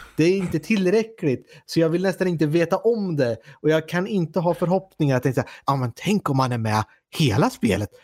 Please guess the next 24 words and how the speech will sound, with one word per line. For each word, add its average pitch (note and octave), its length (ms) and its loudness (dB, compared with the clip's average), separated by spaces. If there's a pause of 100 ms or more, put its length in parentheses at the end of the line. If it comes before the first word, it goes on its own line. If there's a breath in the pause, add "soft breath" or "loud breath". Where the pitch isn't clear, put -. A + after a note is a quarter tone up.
(180 soft breath)
Om F3 120 2
du E3 80 2
kan D#3+ 180 0
ha D3+ 180 2
honom C3+ 260 0
jämt C4+ 400 0
i D3+ 40 -2
partyt. B2 420 -2 (140 loud breath)
Men D#3 280 2
det C#3+ 140 2
vägrar D3+ 640 0
jag D3 180 0
tro D#3+ 280 0
på, A#2 140 -2
för - 120 -2
det C#3 80 2
är C#3 60 2
mina C#3 200 0
förhoppningar C3+ 680 -2
skulle A2+ 220 -6
vara A#2 100 0
alldeles A2 280 -2
för A2+ 100 -18
stora. G#2 340 -6